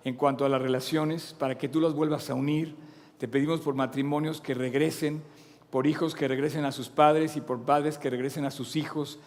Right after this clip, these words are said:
Te pedimos por ese amor en el hogar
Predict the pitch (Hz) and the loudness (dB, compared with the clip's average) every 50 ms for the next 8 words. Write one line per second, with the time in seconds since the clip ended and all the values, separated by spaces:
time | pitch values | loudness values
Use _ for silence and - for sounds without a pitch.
0 | - - - - - - _ - 127 120 139 139 156 165 165 170 - - 143 143 | -20 -20 -20 -20 -20 -14 _ -6 -2 0 2 2 2 2 0 -2 0 2 2 2
1 | 151 147 151 156 143 147 147 160 175 185 190 185 - - 147 139 135 131 123 120 | 2 2 2 0 0 2 4 6 6 6 6 4 2 0 0 0 0 -2 -2 -6
2 | - - - - - - - 135 131 131 160 165 180 190 180 170 | -10 -16 -20 -20 -10 -2 -2 0 2 4 6 6 6 4 4 0